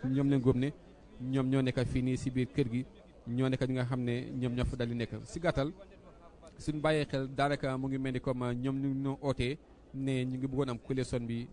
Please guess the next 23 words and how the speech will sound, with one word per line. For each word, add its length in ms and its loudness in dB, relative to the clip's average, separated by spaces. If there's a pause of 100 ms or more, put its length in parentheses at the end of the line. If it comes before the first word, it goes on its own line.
léegi 300 0
ñi 80 -2
nga 100 0
xam 120 -4
ne 60 -4
ñoo 80 -4
ko 100 -4
G 220 -2
D 100 0
C 260 -2 (440)
ak 180 -8
Aïssatou 280 -6
Touré 360 2 (280)
ñoom 200 0
léegi 260 -2
bokkuñ 380 0
si 140 -4
li 60 -4
nga 100 -4
xam 120 -4
ne 60 -2
moo 140 -2
nekk 160 -4